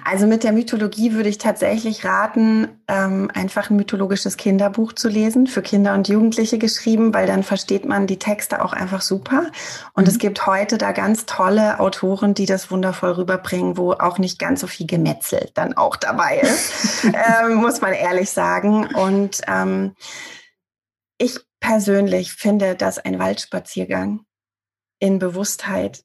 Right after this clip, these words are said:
Speaker 1: schon total damit verbinden kann. Also wenn man die Mythologie wissen will, kann man sie lesen. Aber wenn man diese Dinge erspüren will, wenn wir uns vorstellen, unsere Ahnen sind hier in den Wäldern gewesen.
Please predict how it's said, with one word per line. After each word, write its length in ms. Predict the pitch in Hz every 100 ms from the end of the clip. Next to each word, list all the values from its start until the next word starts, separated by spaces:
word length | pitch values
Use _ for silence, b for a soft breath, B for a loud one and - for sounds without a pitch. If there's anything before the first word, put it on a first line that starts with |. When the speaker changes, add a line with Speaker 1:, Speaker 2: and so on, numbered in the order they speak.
| _
Speaker 1:
schon 320 | - - 185
total 580 | 190 185 185 185 - 196
damit 300 | - 185 185
verbinden 480 | - 175 170 180 -
kann. 420 | - - 170 170 _ _ -
Also 280 | 180 185 185
wenn 120 | 196
man 120 | 190 185
die 100 | 175
Mythologie 640 | 180 - 175 165 220 240
wissen 300 | 226 226 196
will, 240 | 190 190 -
kann 180 | - 185
man 140 | 185 175
sie 140 | 175
lesen. 480 | 165 170 160 - -
Aber 320 | - - 170
wenn 140 | - 196
man 320 | 202 202 208
diese 260 | 196 185
Dinge 420 | 180 202 226 208 -
erspüren 540 | 180 - 214 220 202
will, 220 | 180 175
wenn 180 | 175 180
wir 80 | 180
uns 180 | 175 -
vorstellen, 600 | 190 202 - 196 185 - B B B -
unsere 320 | 185 185 -
Ahnen 340 | 185 214 226
sind 160 | 196 196
hier 140 | 208
in 80 | 202
den 160 | 196 175
Wäldern 360 | 175 190 190
gewesen. 560 | 180 175 180 180 165